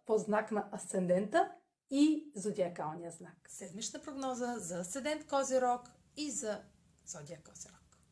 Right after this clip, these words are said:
Отговорностите в сферата на личните ресурси ще се увеличават,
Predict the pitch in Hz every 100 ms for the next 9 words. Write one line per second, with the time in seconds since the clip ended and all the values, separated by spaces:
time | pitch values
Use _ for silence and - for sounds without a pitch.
0 | _ - - - - - - - 214 185
1 | 185 190 262 - 392 - 285 294 262 220
2 | 240 - 294 214 190 190 175 - - -
3 | 202 175 165 - 190 165 -